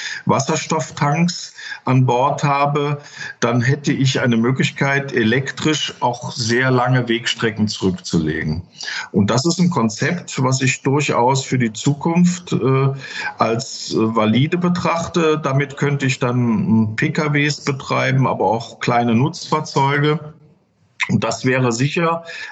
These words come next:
eine, eine interessante Alternative zum Verbrennungsmotor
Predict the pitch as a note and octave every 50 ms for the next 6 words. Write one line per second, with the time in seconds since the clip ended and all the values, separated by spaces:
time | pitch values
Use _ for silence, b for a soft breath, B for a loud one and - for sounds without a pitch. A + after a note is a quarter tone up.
0 | B B B - B2 C3 C3 B2+ - B2+ B2+ B2+ - - - B2+ B2+ B2+ C3 B2+
1 | B2+ C3+ C3 C3 B2+ B2 - B2+ B2+ D3 F3 F3 E3+ - - C3+ C#3+ C#3+ D3+ C#3+
2 | C#3 C3+ C3 C3 - C3+ C3 B2 A#2+ A2+ A2 - B2 G#2 G2 - - F#2 F2+ F#2+
3 | G#2+ C#3 F3 G3+ G3 - - - F#3 F3 F3 F3+ F3+ F3 F3+ F3+ F3+ F3+ F#3 F3+
4 | B